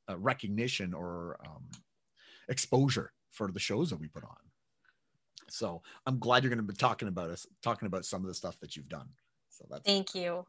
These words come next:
Speaker 2: Do my best.
Speaker 1: No problem. Well, I start every show the same way. I, I want to hear Lisa's thirty-second bio. Who is Lisa in thirty seconds?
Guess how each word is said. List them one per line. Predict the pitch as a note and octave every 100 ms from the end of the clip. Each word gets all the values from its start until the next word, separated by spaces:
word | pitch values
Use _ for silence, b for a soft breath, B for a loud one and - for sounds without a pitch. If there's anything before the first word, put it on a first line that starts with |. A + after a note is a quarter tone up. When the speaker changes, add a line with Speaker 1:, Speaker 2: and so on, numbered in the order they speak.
| -
Speaker 2:
Do | G#3+
my | G#3 F#3+
best. | F3+ F3+ - - - -
Speaker 1:
No | E3 C4
problem. | A3 C3+ C#3+ A#2 - B
Well, | F#3+ A#3
I |
start | A#3+ C4 C4+ - -
every | A#3 D4+ E4+
show | - G#3+ F#3+
the | E3+
same | - E3 D3 B2+
way. | G2+ F#2 F#2 B B B -
I, | D3 D3 -
I | C3+ C3+
want | C3 D#3 A#3 C#4
to |
hear | B3+ - - D3+ G#2 F#2+ F2 - _ _ _ _ -
Lisa's | G#2+ B2 G#3 C4+ C4 D4 C4 - -
thirty-second | - - D#3 C3+ D#3 - A#2 F3 D#3
bio. | A2 F2
Who | - C4+ F4+
is | F4+ D4+ B3
Lisa | B3+ A3+ C#3 G2 D2 - _ _ _ _
in | - D#3
thirty | C3 - F2 E2 A2
seconds? | - C2 - - -